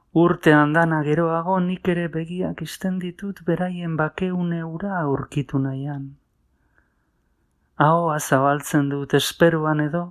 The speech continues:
esku batek opari egin diezadan antxoa xerra bat.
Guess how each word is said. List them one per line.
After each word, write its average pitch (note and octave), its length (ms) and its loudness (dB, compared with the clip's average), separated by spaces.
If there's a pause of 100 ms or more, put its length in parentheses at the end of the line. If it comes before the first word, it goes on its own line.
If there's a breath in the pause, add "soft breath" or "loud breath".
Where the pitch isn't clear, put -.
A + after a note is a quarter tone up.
(680)
esku F3 400 2
batek E3+ 380 0
opari E3+ 500 2
egin C#3+ 320 0
diezadan E3 720 -2 (520)
antxoa A#2+ 760 -2
xerra B2 400 -4
bat. - 380 -18